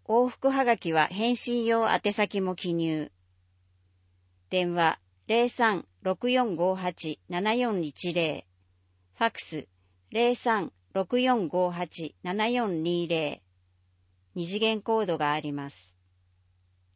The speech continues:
四十一、二千二十四江東区ボランティア祭り、参加団体運営ボランティア募集。日時、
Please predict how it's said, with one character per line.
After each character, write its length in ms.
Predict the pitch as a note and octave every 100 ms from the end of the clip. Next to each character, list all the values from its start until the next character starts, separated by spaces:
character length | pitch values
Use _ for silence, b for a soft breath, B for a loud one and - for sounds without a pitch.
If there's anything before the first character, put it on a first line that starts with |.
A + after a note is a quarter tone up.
| _ _ _ _ _ _ _ _ _ _ _ _ _ _ _ _ _
四 260 | C4+ D#4+ C#4+
十 300 | G3+ G3 F3+
一、 480 | E3 - - F3 - _ _ _ _ _ _ -
二 160 | G3+
千 320 | F#3+ D#4+ D4 B3
二 160 | B3+
十 300 | G#3+ G#3 F#3+
四 360 | F3+ G3 E3 - _
江 220 | - C4+ C#4+
東 220 | D4 D4
区 140 | G#3 F3
ボ 180 | F3
ラ 140 | F3+ A3
ン 100 | G#3+
テ 120 | A3+
ィ 100 | A3
ア 20 |
祭 380 | G#3+ G#3 - E3
り、 180 | D3+ - _ _ _ _
参 320 | - C4+ C#4 C4+
加 160 | C#4
団 260 | C4+ C4+ A#3+
体 380 | - D#3 D3+ -
運 280 | G#3+ C4 C#4
営 160 | C#4 B3+
ボ 160 | B3+
ラ 160 | B3+ C4
ン 80 | B3+
テ 140 | G#3
ィ 120 | F3
ア 60 | E3+
募 140 | E3+
集。 520 | E3 E3+ E3 D#3+ D#3+ - _ _ _ _ _ _ _ _ _ _ _ _ _ _ _ _
日 280 | C4+ C#4+ C#4
時、 260 | D#3+ D#3